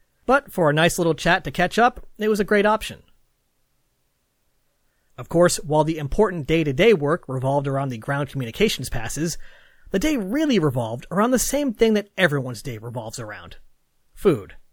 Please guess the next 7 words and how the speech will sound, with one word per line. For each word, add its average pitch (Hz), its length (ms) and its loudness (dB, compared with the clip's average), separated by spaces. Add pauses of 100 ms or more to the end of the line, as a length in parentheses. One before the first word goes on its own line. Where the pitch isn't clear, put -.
(680)
The 202 100 2
crew 285 220 2
would 285 120 -2
eat 214 180 -2
their 233 100 4
meals 185 260 2
together, 135 460 -4